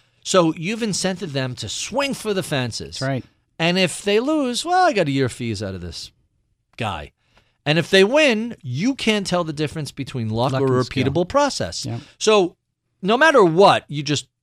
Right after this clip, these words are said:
Speaker 1: wasted a quarter, two hundred fifty million dollars, and heaven forbid you give money to the guy who did the best, and it has nothing to do with how he should manage your ten million dollars. The question you should be asking are, is,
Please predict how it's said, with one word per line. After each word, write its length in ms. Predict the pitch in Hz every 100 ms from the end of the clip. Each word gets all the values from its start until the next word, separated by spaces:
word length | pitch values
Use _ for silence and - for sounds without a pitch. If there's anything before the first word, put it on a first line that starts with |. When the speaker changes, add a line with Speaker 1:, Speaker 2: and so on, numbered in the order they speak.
| _
Speaker 1:
wasted 460 | 123 160 151 160 127
a 60 |
quarter, 540 | 117 147 131 123 117 117
two 200 | - 170
hundred 240 | 147 131
fifty 300 | 156 139 139
million 340 | 127 120 110
dollars, 520 | 120 151 147 110 107 - - _ _
and 280 | 143 147 143
heaven 320 | 120 214 214
forbid 500 | 180 151 120 214 151
you 140 | 123 135
give 340 | 123 160 147
money 380 | 131 135 147 143
to 120 | -
the 80 | 123
guy 300 | 123 123 127
who 120 | 110
did 240 | 107 131 113
the 100 | 120
best, 520 | 214 254 180 - - _ _ _ _ _
and 100 | 160
it 60 | 160
has 180 | 170 143
nothing 400 | 175 220 214 185
to 100 | 175
do 180 | 160 170
with 140 | 151
how 240 | - 151
he 100 | 156
should 220 | 151 - 131
manage 480 | 139 139 131 123
your 80 | 131
ten 280 | 127 143 127
million 300 | 131 123 120
dollars. 380 | 120 120 104 - - _ _
The 100 | 147
question 600 | 139 - 185 185 190 196
you 180 | 170 165
should 240 | - 160
be 220 | 127 143 -
asking 500 | 135 135 - 139 117
are, 300 | 117 110 113
is, 420 | 131 123 110 110